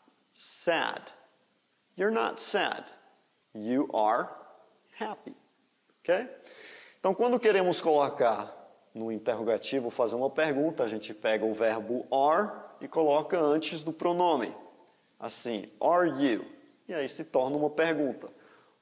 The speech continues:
Are you a student? Yes, you are. Are you a teacher? No, you are not. Are you watching a movie? No,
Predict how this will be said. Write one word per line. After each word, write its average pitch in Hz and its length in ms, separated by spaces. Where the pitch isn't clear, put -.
Are 233 260
you 196 440
a 127 140
student? - 880
Yes, - 480
you 135 260
are. 156 260
Are 180 240
you 151 580
a 127 140
teacher? 214 560
No, 113 720
you 117 360
are 104 200
not. 143 560
Are 202 240
you 175 560
watching 143 640
a 139 60
movie? 151 480
No, 107 580